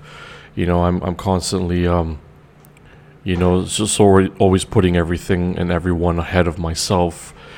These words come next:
Uh, people who I care about, of course, and just keeping it always even keel. And,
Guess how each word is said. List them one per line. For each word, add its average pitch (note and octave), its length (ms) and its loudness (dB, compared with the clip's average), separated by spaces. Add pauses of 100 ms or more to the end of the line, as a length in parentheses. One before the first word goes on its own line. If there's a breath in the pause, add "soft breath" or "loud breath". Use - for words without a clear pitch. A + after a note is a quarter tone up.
(220 loud breath)
Uh, F2 260 0 (200)
people C#3 240 4
who G2 160 4
I F2 60 4
care F#2+ 280 2
about, E2+ 300 2
of D#2+ 140 -6
course, F2 480 -2 (420 loud breath)
and F#2+ 100 -2
just E2+ 220 -6
keeping F#2 320 -2
it F2+ 80 4
always F2 420 4
even F2 280 -2
keel. F2 500 2
And, E2 100 -2